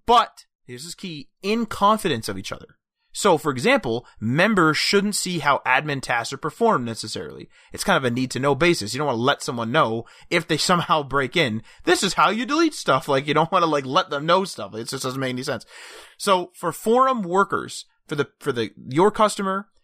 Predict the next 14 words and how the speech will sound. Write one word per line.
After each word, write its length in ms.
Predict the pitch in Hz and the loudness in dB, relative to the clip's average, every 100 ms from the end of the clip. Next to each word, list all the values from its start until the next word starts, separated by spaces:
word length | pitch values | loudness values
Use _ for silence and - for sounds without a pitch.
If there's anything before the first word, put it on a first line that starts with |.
| _ | _
and 140 | 110 | -2
any 160 | 147 180 | 0 0
admins 600 | 156 170 170 156 147 120 | 2 2 2 -2 -4 -4
or 40 | |
any 140 | 123 170 | -4 -2
of 60 | |
that, 280 | 131 113 120 _ _ _ _ | -2 -2 -6 _ _ _ _
they'd 400 | 117 175 214 196 | -2 2 2 2
need 420 | 180 185 170 165 | -2 -2 -2 -4
help 460 | 156 - 214 120 - - _ | -4 2 2 2 -6 -18 _
with 160 | 135 135 | -6 -4
advanced 500 | 120 113 170 180 - | -2 2 2 0 -2
administrative 580 | 120 143 208 - 120 110 | -4 -2 -2 -2 -2 -4
features 540 | 117 110 139 208 - | -8 -6 -6 -6 -10